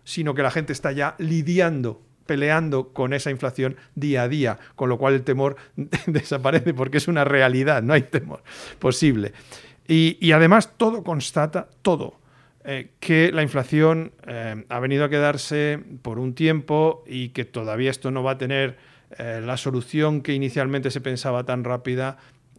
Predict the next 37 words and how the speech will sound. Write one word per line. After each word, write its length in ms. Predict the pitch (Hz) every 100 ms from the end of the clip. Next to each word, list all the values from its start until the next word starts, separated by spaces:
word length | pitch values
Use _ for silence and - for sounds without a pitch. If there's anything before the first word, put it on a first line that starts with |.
| -
eh, 340 | 104 95 92 -
hasta, 560 | - - - 113 110 104
hasta 760 | 104 110 117 - 117 110 107 104 165 135
que 100 | 147
pase 240 | 135 180 175
todo 220 | 175 151
este 180 | - 151
año, 240 | 156 160
por 160 | 156 127
lo 160 | 120
menos, 400 | 120 123 101 -
por 260 | - 151 135
lo 120 | 120
menos. 400 | 110 101 - - - - - _
Y 120 | 120
una 200 | 143 160
de 60 | 156
esas 220 | 156 139
cosas 420 | - 156 - 151
se 80 | -
están 260 | 117 139 143
viendo 340 | 160 131 113
tanto 340 | 160 165 135
en 120 | 110 101
las 200 | 95 -
medidas 380 | 117 156 160
que 80 | -
está 180 | 139 147
tomando 460 | 143 151 156 120 104 - - - -
la 100 | 123
Reserva 300 | 123 147 147
Federal 320 | 156 151 175
como 240 | 196 185
las 160 | 185 175
medidas 420 | 185 220 247 214
que 120 | -
está 420 | 147 - 170 135